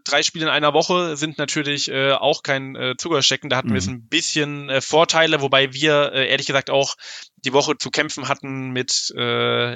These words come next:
Speaker 1: Erkältungssymptomen einiger Spieler
Speaker 2: Oh je,
Speaker 1: und ein
Speaker 2: mhm.
Speaker 1: paar Angeschlagene. Dementsprechend, äh, sonderlich viel mehr regenerieren, äh, konnten wir es auch nicht.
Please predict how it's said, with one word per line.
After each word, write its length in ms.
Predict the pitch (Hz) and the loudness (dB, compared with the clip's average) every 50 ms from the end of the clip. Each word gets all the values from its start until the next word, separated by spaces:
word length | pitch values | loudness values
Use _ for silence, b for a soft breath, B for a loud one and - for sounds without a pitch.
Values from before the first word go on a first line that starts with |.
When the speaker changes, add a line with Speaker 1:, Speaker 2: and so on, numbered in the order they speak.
| - - | -8 -8
Speaker 1:
Erkältungssymptomen 1300 | - - - - 156 160 170 156 - 165 160 160 156 - - - 131 135 123 151 147 143 139 - 151 147 139 | -8 -6 -2 0 0 0 0 0 -2 -2 -2 -4 -6 -6 -8 -8 -8 -8 -6 -6 -6 -6 -4 -4 -2 0 2
einiger 320 | 120 143 147 151 139 139 | 0 0 0 0 0 0
Spieler 420 | 139 - - 147 139 143 143 143 147 | 0 -2 -2 -4 -2 -2 -2 -2 -2
Speaker 2:
Oh 40 | 131 | -2
je, 180 | 113 107 104 101 - - | -2 -2 -4 -4 -4 -4
Speaker 1:
und 0 | |
ein 140 | 123 110 104 | -2 0 2
Speaker 2:
mhm. 60 | 113 | 2
Speaker 1:
paar 120 | 123 123 | 4 2
Angeschlagene. 640 | 123 143 151 147 - - 147 135 135 143 143 143 139 127 | 2 2 0 0 0 2 4 4 4 4 2 0 -4 -4
Dementsprechend, 720 | 135 135 135 131 - - 135 135 - 135 131 135 127 120 | -4 -4 -2 -2 -2 -2 -2 -2 -4 -6 -8 -8 -6 -4
äh, 360 | 127 127 127 127 127 127 127 | -2 0 0 2 2 2 2
sonderlich 400 | 117 135 139 143 139 135 135 - | 0 0 2 2 2 0 0 -4
viel 420 | - 160 151 151 151 151 139 135 - | -4 -4 -2 -2 -2 -2 -4 -8 -6
mehr 240 | - 143 151 165 165 | 0 2 2 4 4
regenerieren, 680 | 156 156 160 156 147 143 139 143 147 143 143 143 143 | 2 0 0 2 2 2 2 0 0 0 -2 -4 -6
äh, 240 | 143 135 135 131 131 - | -2 0 0 0 0 0
konnten 300 | - 165 147 - - 143 | 0 0 0 0 0 0
wir 60 | 131 | 0
es 80 | 123 135 | 2 4
auch 200 | - 151 165 - | 4 4 4 4
nicht. 280 | 175 185 185 - - | 0 0 0 -2 -4